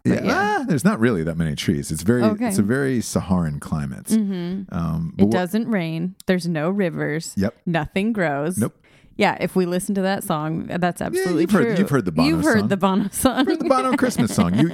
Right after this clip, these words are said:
Speaker 2: you know what
Speaker 1: <laughs>
Speaker 2: Africa's
Speaker 1: You
Speaker 2: like.
Speaker 1: know what it's really like, yeah.
Speaker 2: My bush, um, could, could, you, do you know how many sunburns that could save?
Speaker 1: Yeah.
Speaker 2: Yeah.
Speaker 1: Yeah,
Speaker 2: So,
Speaker 1: one
Speaker 2: um,
Speaker 1: shave, huh?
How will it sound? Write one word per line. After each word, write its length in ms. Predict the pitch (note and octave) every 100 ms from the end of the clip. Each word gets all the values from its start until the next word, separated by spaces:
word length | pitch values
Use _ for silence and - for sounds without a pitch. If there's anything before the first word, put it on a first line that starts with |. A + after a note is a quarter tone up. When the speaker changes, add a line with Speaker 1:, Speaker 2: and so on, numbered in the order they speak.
| D#3
Speaker 2:
you 120 | F#3
know 220 | F3+ F3
what 240 | A#2+ G2+ G#2
Speaker 1:
<laughs> 120 | A2
Speaker 2:
Africa's 320 | A2 G#2+ - A3
Speaker 1:
You 40 |
Speaker 2:
like. 80 | G#3+
Speaker 1:
know 160 | G#3+
what 140 | G#3 F3+
it's 180 | E3 F3
really 160 | D3+
like, 320 | - F#2+ F3+
yeah. 240 | - - -
Speaker 2:
My 640 | G3 G#2+ A2+ B2+ D#3 G3 G3
bush, 840 | E3 B2+ - C#2 - - - - _ -
um, 500 | F#2+ F2+ F2 F2 F2+ -
could, 300 | C3+ G#2 -
could, 380 | - C#3 A2 D#3 -
you, 140 | D#3+
do 240 | F#3 D#3 F#3+
you 60 |
know 40 | G#3
how 80 | G3
many 160 | G3+
sunburns 540 | C3+ - A2+ C3+ D#3+ E3
that 160 | D#3+
could 120 | D#3+
save? 380 | - - E3+ A3 _ _ -
Speaker 1:
Yeah. 260 | F3 D#3 E3+ - -
Speaker 2:
Yeah. 200 | B2 G#2+ _ _ _ -
Speaker 1:
Yeah, 140 | F3+ E3
Speaker 2:
So, 220 | C3 C3
Speaker 1:
one 220 | F3+ F#3
Speaker 2:
um, 60 | F#3
Speaker 1:
shave, 460 | - F#3 F3+ D#3+
huh? 240 | F3 D#3